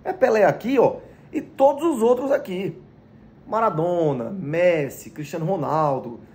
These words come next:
todos esses aí, Neymar, Mbappé, tão aqui, ó. É outro nível.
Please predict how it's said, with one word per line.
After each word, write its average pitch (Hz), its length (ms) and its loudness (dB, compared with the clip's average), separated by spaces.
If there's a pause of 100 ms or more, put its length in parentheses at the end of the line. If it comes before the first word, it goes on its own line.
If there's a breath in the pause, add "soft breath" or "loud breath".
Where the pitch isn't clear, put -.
(200 loud breath)
todos 285 280 -4
esses 220 260 -2
aí, 151 160 0
Neymar, 175 580 0
Mbappé, 175 380 -2
tão 185 160 -2
aqui, 214 400 -6
ó. - 120 -4 (440)
É 160 160 -6
outro 202 420 2
nível. 123 240 -6